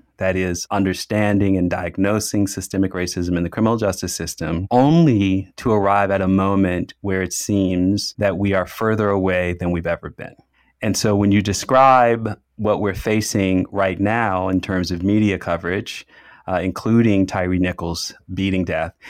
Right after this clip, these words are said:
the thing that is most top of mind for me is how we have to see it again to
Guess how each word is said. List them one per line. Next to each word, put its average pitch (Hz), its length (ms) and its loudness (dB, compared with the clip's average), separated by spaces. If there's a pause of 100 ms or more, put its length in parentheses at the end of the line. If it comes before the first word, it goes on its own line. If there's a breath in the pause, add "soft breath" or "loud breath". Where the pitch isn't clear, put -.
(140 loud breath)
the 117 80 -2
thing 185 280 2
that 143 140 4
is 110 160 0
most 123 600 2 (180)
top 131 300 0
of 113 100 -2
mind 107 320 2
for - 160 -4
me 95 580 0 (240)
is 131 140 2
how 123 160 4
we 117 160 2
have 139 380 -2
to 135 100 -4
see 123 540 2
it 104 180 -2
again 95 800 0 (200)
to 113 680 2